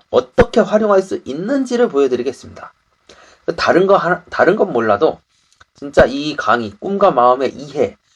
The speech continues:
이거 하나만큼은 진짜 어디 가서도 들을 수 없는 강의라고 자신 있게 말할 수 있습니다. 그 다음에는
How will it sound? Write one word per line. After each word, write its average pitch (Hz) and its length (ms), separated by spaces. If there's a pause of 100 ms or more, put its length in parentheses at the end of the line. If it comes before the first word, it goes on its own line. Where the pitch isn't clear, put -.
(180)
이거 190 220
하나만큼은 170 580
진짜 139 240
어디 135 280
가서도 156 400
들을 147 220
수 143 140
없는 120 200
강의라고 104 640 (280)
자신 127 400
있게 180 180
말할 113 260
수 - 120
있습니다. - 440 (960)
그 - 100
다음에는 147 600